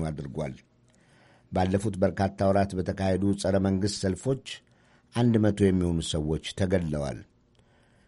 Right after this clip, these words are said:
ፕሬዝዳንት ኒኮላስ ማዱሮ የትላንቱን ሬፈረንደም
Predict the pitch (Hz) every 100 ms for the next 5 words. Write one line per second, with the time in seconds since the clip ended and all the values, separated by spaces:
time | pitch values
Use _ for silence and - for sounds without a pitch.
0 | _ - 117 139 143 131 120 110 104 -
1 | 98 92 98 82 104 - 90 101 107 104
2 | 104 101 107 - 104 98 101 101 98 104